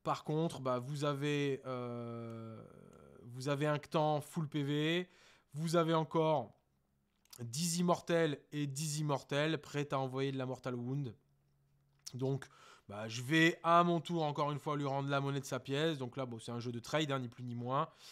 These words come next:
Euh, donc, euh, donc on s-, on se tire dessus. Globalement, c'est comme ça que la partie finit. On va se tirer dessus, mais au final, dans, dans l'échange de trade, euh, l'échange de scoring, lui mettra pas de primaire.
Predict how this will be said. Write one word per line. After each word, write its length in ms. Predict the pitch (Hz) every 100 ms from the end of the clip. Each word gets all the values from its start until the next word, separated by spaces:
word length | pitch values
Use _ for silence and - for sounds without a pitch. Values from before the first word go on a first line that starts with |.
| - - -
Euh, 160 | 120 123
donc, 320 | 127 131 139
euh, 1300 | 127 123 120 120 117 117 113 110 110 117 123 123 127
donc 200 | 123 135 151
on 100 | 139
s-, 140 | 143
on 100 | 151
se 80 | 139
tire 160 | - 156
dessus. 320 | 151 - 170
Globalement, 360 | 147 143 143
c'est 120 | 156 143
comme 160 | 156
ça 100 | 151
que 60 | 147
la 80 | 139
partie 260 | 135 -
finit. 440 | - 139 147 165 175 - - -
On 100 | 123
va 140 | 135 160
se 120 | -
tirer 280 | - 160 156
dessus, 480 | - 170 185 196 185
mais 140 | 160
au 100 | 156
final, 520 | - 147 151 160 151
dans, 160 | 135 135
dans 160 | 135
l'échange 360 | 139 135 151 135
de 60 | 143
trade, 380 | - 156 143
euh, 160 | 139 139
l'échange 220 | 127 143
de 80 | 131
scoring, 340 | - 139 160
lui 160 | 143 156
mettra 280 | 151 - 131
pas 120 | 156
de 60 | 151
primaire. 480 | 143 139 147 160